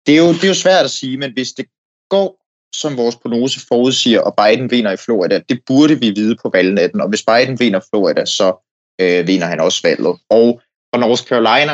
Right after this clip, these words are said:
har vi muligvis også et resultat på valgnatten. Øh, og hvis det igen går, som prognosen forudsiger,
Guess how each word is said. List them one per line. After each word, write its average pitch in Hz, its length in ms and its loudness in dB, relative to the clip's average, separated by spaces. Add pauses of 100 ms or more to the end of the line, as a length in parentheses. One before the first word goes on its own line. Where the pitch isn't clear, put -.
har 123 100 -4
vi 117 80 -10
muligvis 113 500 -4
også 107 220 -2
et - 80 -12
resultat 101 520 -2
på 101 120 -2
valgnatten. 101 500 2 (360)
Øh, 101 500 2 (120)
og 107 240 0 (240)
hvis 113 280 -2
det 117 80 -2
igen 120 320 0
går, 117 200 2
som 110 180 -4
prognosen 107 460 -2
forudsiger, 127 640 4